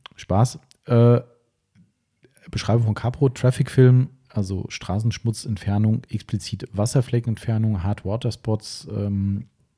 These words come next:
Kalkflecken und so weiter, eben die auf dem Fahrzeug zu entfernen sind. Kann selbstverständlich auf Fahrzeugen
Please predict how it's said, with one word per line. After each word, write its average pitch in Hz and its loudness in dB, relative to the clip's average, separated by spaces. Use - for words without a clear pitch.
Kalkflecken 110 -4
und 95 -4
so 92 -4
weiter, 123 2
eben 117 0
die 107 0
auf 92 -2
dem 92 -4
Fahrzeug 107 -6
zu - -10
entfernen 117 2
sind. 165 4
Kann 147 2
selbstverständlich 117 0
auf 98 -6
Fahrzeugen 104 -4